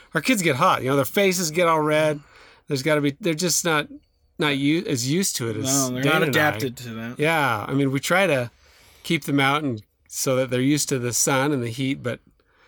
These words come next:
Speaker 1: it's a struggle, you
Speaker 2: Oh, it
Speaker 1: know.
Speaker 2: really
Speaker 1: Some
Speaker 2: is.
Speaker 1: kids just aren't quite there, and they don't hydrate like they should as much. You gotta force it down them, you know. <laughs> They're like, "I don't want water. Coke's the only thing for me," you know, that kind of stuff.
Speaker 2: <laughs>
Speaker 1: So
Speaker 2: I could see your son come out with just,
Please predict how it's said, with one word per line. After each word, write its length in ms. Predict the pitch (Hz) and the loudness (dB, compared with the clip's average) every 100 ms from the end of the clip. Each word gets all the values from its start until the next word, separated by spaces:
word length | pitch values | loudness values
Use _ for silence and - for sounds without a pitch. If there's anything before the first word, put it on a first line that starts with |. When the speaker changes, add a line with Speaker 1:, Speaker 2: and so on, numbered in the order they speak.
| _ _ - | _ _ -18
Speaker 1:
it's 760 | 240 196 208 262 294 285 262 269 | -4 0 2 2 0 0 0 -2
a 60 | |
struggle, 460 | 220 - 262 262 185 | -4 0 2 2 2
you 60 | |
Speaker 2:
Oh, 40 | 156 | 2
it 40 | |
Speaker 1:
know. 120 | 147 151 | 2 2
Speaker 2:
really 180 | 220 | 4
Speaker 1:
Some 100 | 226 | 2
Speaker 2:
is. 100 | 185 | 0
Speaker 1:
kids 220 | 143 190 165 | 0 -2 -2
just 220 | 156 - | -4 0
aren't 160 | 165 143 | -2 0
quite 240 | 165 139 | 0 0
there, 260 | 139 180 127 | 0 0 0
and 140 | 113 | 0
they 80 | 160 | 0
don't 140 | 165 | 0
hydrate 520 | 131 165 185 180 180 | 2 2 2 0 0
like 180 | 170 156 | 0 -4
they 80 | 165 | -4
should 300 | 147 156 156 | -4 -2 -2
as 120 | 156 | -4
much. 240 | 147 151 - | -6 -6 -4
You 60 | |
gotta 120 | 135 113 | -4 -4
force 420 | - 139 147 - | -6 -6 -4 -6
it 80 | 98 | -4
down 280 | 135 135 | -2 0
them, 160 | 143 139 | 0 0
you 80 | 131 | -2
know. 260 | 123 139 - - | -4 -6 -10 -8
<laughs> 320 | 220 - 320 - | -8 -6 -10 -4
They're 100 | 165 | -2
like, 100 | 220 | 0
"I 80 | 285 | 2
don't 140 | 302 | 2
want 300 | 262 269 269 | 2 2 2
water. 600 | 226 208 196 190 175 165 | 2 4 4 2 2 0
Coke's 340 | 165 233 233 240 | 0 -2 0 0
the 100 | 240 | 0
only 200 | 247 233 | 0 0
thing 500 | 208 226 233 214 185 | 2 2 4 2 2
for 120 | 175 | 0
me," 200 | 170 151 - - 233 | 0 -2 -4 -14 -8
you 120 | 160 160 | -2 0
know, 160 | 160 | 2
that 160 | 156 143 | 2 0
kind 120 | 143 | 0
of 60 | 123 | 0
stuff. 360 | 254 123 117 | 0 0 0
Speaker 2:
<laughs> 60 | 117 | -2
Speaker 1:
So 280 | - 120 117 113 | -2 -2 -4 -4
Speaker 2:
I 80 | 165 | -6
could 160 | 165 160 | -4 -2
see 300 | - 156 151 | 0 0 0
your 140 | 139 | 0
son 340 | - 147 147 139 | 0 0 -2 -4
come 160 | 135 | -6
out 140 | 135 139 | -6 -6
with 140 | 143 | -8
just, 180 | - | -8